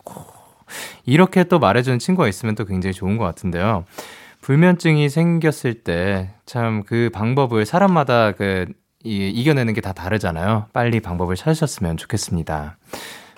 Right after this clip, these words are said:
그리고 만약에 뭐 이거는 뭐 도움이 될 수도 있고 정말 안 될 수도 있는 거예요. 에이에스엠알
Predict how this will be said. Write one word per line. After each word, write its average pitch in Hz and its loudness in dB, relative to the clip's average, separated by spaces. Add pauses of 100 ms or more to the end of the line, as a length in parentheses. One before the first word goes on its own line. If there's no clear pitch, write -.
(120)
그리고 165 2
만약에 190 4
뭐 151 4
이거는 143 2
뭐 113 0
도움이 160 2
될 123 0
수도 262 0
있고 196 2
정말 123 0
안 85 0
될 117 -2
수도 - -6
있는 95 -2
거예요. 90 -4
에이에스엠알 135 0